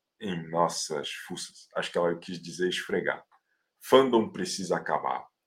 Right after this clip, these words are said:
Estraga o game. Resolve, Boninho. Sou apaixonada por você. Ah, não. Chico. Sou... Achei que a senhora tava, tá bom. Não, tá bom. Obrigado.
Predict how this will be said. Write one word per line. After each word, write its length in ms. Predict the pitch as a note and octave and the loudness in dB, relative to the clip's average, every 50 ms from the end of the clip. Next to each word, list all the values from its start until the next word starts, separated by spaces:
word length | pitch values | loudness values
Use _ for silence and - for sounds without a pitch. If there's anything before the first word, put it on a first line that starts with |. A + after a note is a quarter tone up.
| _ _ - | _ _ -4
Estraga 640 | - - - - - G2 F#2 F2+ F2+ F2 E2+ F2 | -4 -4 -4 2 6 8 10 10 10 8 6 2
o 140 | D#2+ D#2 D2+ | -2 -2 -4
game. 440 | D2 D#2+ D#2+ D#2 D#2 D2+ D2+ C#2 C2 C2+ | -6 -8 -8 -6 -8 -10 -12 -14 -10 -4
Resolve, 580 | E2 F2+ F2+ D#2+ D#2+ F2+ F2 F#2 F2 F2 F2 | -2 0 0 2 4 6 8 8 8 6 2
Boninho. 720 | E2 D2 D2 F2 F2+ E2+ E2+ E2+ F2 F2+ F2+ E2+ E2 D#2 D2+ | -4 -10 -4 -2 -2 0 0 -2 -4 -6 -6 -6 -8 -10 -10
Sou 260 | - - - G2 G2 | -10 -4 2 4 6
apaixonada 840 | F#2 E2+ - - F#2+ - - - F2+ E2+ E2+ F2 F2 F2+ F2+ F2+ - | 6 6 4 4 4 4 2 0 -2 0 4 4 4 4 4 2 -2
por 260 | - - F#2 E2+ E2+ | -2 -4 -8 -6 -6
você. 580 | E2+ E2 D#2 - - - F2+ F2+ E2+ - - - _ _ _ - | -6 -6 -6 -6 -6 -4 -4 -2 -2 -2 -6 -8 _ _ _ 6
Ah, 100 | A2+ B2 | 8 10
não. 280 | B2 - - - - - | 10 8 6 4 -4 -2
Chico. 380 | - - - - - - - - _ | 2 4 6 6 4 4 -2 -12 _
Sou... 320 | - - G3+ - F#2 - - | -6 -2 0 0 0 0 -2
Achei 220 | G#2+ - - A#2 | -2 0 0 2
que 80 | A2+ C3+ | 4 4
a 40 | B2 | 4
senhora 380 | - - - C3+ A2+ A2 - | 4 4 4 4 4 4 2
tava, 300 | - A#2 A#2 A2+ G#2 - - - - - _ _ _ _ _ _ | 2 4 4 4 2 -2 -6 -14 -20 -20 _ _ _ _ _ _
tá 120 | - B2 | 12 12
bom. 300 | A2 G#2 F2 - - - - | 12 12 8 4 0 -6 0
Não, 300 | F#2+ F#2 E2 - - - _ _ | 2 2 2 0 -2 -10 _ _
tá 80 | - F2 | 2 2
bom. 220 | F2 - - - _ - | 2 0 -4 -12 _ 0
Obrigado. 460 | E2+ F#2 G2+ F#2 F2+ E2 D2 - | 4 6 6 8 6 6 4 2